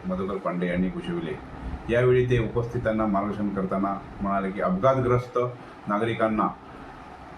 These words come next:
तात्काळ उपचार करावा, असं त्यांनी डॉक्टरांना सल्ला दिला आहे.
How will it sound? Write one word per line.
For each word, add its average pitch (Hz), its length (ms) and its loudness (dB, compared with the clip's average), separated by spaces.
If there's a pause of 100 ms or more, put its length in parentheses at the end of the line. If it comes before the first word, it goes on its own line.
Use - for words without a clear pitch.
(160)
तात्काळ 135 440 4 (420)
उपचार 117 300 0
करावा, 107 440 4
असं 104 180 -2
त्यांनी 110 220 0
डॉक्टरांना 104 480 0 (1000)
सल्ला 101 260 4
दिला 95 220 4
आहे. 82 180 0